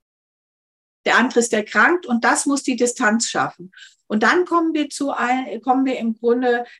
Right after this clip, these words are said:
dahin, und das find, werde ich einen zweiten Teil dazu machen, die Salutogenese. Äh, die Salutogenese be-, be-, bedeutet, ähm, we-, wenn,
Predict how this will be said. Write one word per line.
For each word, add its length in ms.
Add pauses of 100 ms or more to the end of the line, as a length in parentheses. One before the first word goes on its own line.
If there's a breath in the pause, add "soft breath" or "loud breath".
dahin, 480
und 140
das 160
find, 300
werde 160
ich 120
einen 140
zweiten 400
Teil 220
dazu 260
machen, 220
die 80
Salutogenese. 1040 (1080)
Äh, 180
die 120
Salutogenese 1200 (120)
be-, 180
be-, 200
bedeutet, 720 (420 loud breath)
ähm, 540 (560)
we-, 560
wenn, 320